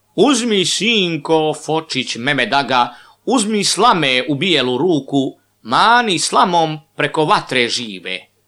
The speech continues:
Ili ćeš vatru sa tim ugasiti, ili ćeš je većma raspaliti. Vi možete i Bog vam je dao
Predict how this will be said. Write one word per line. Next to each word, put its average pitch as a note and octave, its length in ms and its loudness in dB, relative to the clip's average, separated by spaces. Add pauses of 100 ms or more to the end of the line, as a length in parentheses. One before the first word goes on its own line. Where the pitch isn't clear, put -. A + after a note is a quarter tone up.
(260)
Ili E3 180 -2
ćeš D#3 260 0
vatru D#3 440 0
sa C#3+ 180 -2
tim D#3 320 -2
ugasiti, E3 720 0
ili B3 160 0
ćeš G#3+ 260 2
je A3 120 4
većma D3 400 0
raspaliti. A2 840 -4 (800)
Vi E3+ 460 0
možete D3 640 2
i F#2+ 180 -8
Bog A3+ 340 4
vam F#3+ 160 2
je F3+ 120 2
dao C#3 560 0